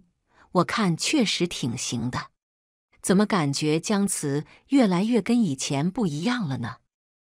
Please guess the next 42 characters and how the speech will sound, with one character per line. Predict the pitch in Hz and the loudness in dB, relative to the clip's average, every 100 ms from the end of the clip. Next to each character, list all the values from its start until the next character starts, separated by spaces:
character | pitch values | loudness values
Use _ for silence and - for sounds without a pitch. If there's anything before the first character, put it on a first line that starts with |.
| _ _ _ - | _ _ _ 0
那 | 240 | 2
个 | 196 | 2
传 | - 175 190 | 0 0 2
闻 | 180 180 | 2 2
中 | 214 208 | 2 2
的 | 165 | 2
江 | - 190 | 2 2
医 | 214 214 | 2 2
生 | 196 196 190 | 2 0 0
上 | - 135 | 0 -2
哪 | 131 - | -2 -4
去 | - - | -6 -4
了？ | 139 - - _ _ _ _ _ _ - | -4 -6 -12 _ _ _ _ _ _ 2
由 | 202 220 | 6 6
于 | 269 | 4
我 | 254 151 | 4 0
的 | 151 | 0
肚 | 151 233 | 0 0
肚 | 185 170 | 2 2
问 | 180 151 | 2 0
题， | - 135 127 131 _ _ _ _ | 0 -2 -2 -4 _ _ _ _
流 | 180 180 214 | 4 6 4
程 | 170 151 | 2 -4
一 | 147 165 | -2 0
切 | 202 - 254 | 0 0 0
从 | - - 135 | -2 -2 -2
简 | 175 160 107 | 0 -2 -2
了， | - - - _ _ _ _ _ _ _ | -6 -10 -10 _ _ _ _ _ _ _
但 | - 262 | 0 2
是 | 233 220 | 2 0
并 | 330 320 214 | 2 4 4
不 | 165 | 0
妨 | - 131 | -2 -2
碍 | 196 202 147 | 0 0 0
江 | - 180 180 | 0 0 0
慈 | - 127 143 - | -2 -4 -4 -2
把 | 139 | -2
我 | 131 156 | 0 0
稳 | 165 117 | 0 -2
到 | 117 147 | -2 -4
窒 | 123 156 | -2 -2
息。 | 131 - 170 | -2 -2 -4